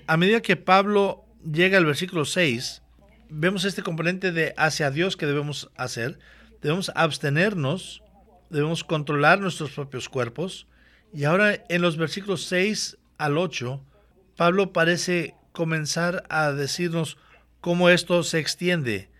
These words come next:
cómo el pecado sexual afecta a nuestro hermano. Estamos pensando en nosotros mismos, estamos pensando en nuestro hermano, y lo que quiero alentarles a hacer es no olvidarse de pensar en Dios, porque Dios está súper activo en estos versículos seis al ocho.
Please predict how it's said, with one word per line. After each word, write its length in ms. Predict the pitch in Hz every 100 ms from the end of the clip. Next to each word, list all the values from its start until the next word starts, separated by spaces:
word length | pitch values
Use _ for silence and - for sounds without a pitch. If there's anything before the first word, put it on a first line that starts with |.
| _
cómo 480 | - 170 190 180 151
el 200 | - 156
pecado 540 | 143 143 170 175 180 160
sexual 540 | 151 135 - 160 165
afecta 460 | - 139 170 170 170
a 40 |
nuestro 260 | 156 143 143
hermano. 280 | 135 180 156
Estamos 360 | - 175 175
pensando 480 | - 160 147 185 214
en 60 | 208
nosotros 420 | 185 170 170 139
mismos, 420 | 123 135 165 - - - -
estamos 300 | - 165 180
pensando 480 | - 180 156 185 220
en 80 | 220
nuestro 260 | 185 - 143
hermano, 440 | 127 120 120 208 _ _ -
y 100 | 156
lo 120 | 156
que 140 | 156
quiero 400 | 139 185 202 - _ _ _ _
alentarles 640 | - 165 151 143 170 170 165
a 40 |
hacer 200 | 131 147
es 160 | 160 151
no 200 | 160 190
olvidarse 460 | 190 170 160 151
de 140 | 165 139
pensar 560 | 139 135 156 160 180 -
en 280 | 156 151 143
Dios, 280 | 175 202
porque 260 | - 135 139
Dios 220 | 151 180
está 280 | 170 170 165
súper 300 | - 165 156
activo 420 | 135 196 220 160
en 80 | 147
estos 240 | 143 151
versículos 540 | 135 127 110 123 131 - - - -
seis 380 | - 175 165
al 140 | 170 185
ocho. 400 | 208 - 127